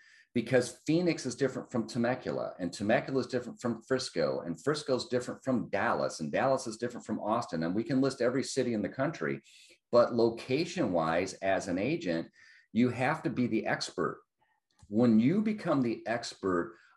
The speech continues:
of your market area and you put that information out to put people at ease. 'Cause,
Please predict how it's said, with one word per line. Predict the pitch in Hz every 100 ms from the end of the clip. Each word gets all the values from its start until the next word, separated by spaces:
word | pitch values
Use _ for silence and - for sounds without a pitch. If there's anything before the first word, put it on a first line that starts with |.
| -
of | 104 87
your | 92 110 135 139
market | 110 110 120 120 117 -
area | 104 110 80 67 65 - - - -
and | 104 107 107
you | 135 156 156 - _ -
put | - 170
that | 170 139 -
information | 131 131 - 117 107 113 - 92
out | 104 95 82
to | -
put | - 110 -
people | 107 95
at | 90 101
ease. | 98 85
'Cause, | 104 95 -